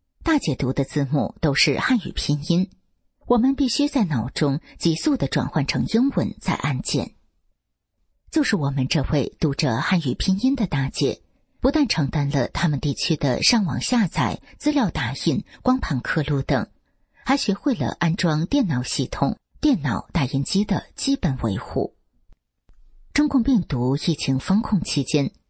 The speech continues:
楼下高音喇叭每天不停地喊叫着，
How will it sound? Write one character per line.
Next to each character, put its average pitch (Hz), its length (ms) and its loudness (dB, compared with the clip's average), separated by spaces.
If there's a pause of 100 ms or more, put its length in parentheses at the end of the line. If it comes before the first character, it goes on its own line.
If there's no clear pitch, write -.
(380)
楼 226 140 4
下 247 280 2
高 240 200 2
音 277 160 2
喇 139 220 -2
叭 - 320 0
每 165 160 2
天 151 300 0
不 - 160 2
停 - 220 -2
地 135 100 0
喊 123 240 -2
叫 143 240 -2
着， - 260 -2